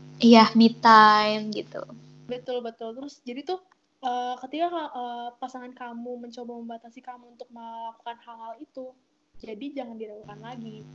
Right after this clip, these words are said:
Speaker 2: kalau kamu itu udah termasuk masuk dalam toxic relationship, dan jadi kamu tuh bisa aja lah mengakhiri hubungan, soalnya tuh kamu kan merasa nggak nyaman dan merasa kamu dirugikan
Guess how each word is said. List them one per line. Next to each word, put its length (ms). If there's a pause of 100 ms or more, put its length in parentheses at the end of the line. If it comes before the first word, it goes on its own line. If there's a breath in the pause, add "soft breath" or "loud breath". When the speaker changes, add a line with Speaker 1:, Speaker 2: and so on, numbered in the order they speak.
(180)
Speaker 2:
kalau 240
kamu 320
itu 80 (100)
udah 160
termasuk 480 (220)
masuk 320 (100)
dalam 400
toxic 240
relationship, 640
dan 140 (260)
jadi 400 (320 loud breath)
kamu 240
tuh 160 (160)
bisa 320
aja 320
lah 80
mengakhiri 560
hubungan, 400
soalnya 400
tuh 320
kamu 160
kan 160
merasa 240
nggak 240
nyaman 400
dan 160
merasa 240 (240)
kamu 160
dirugikan 640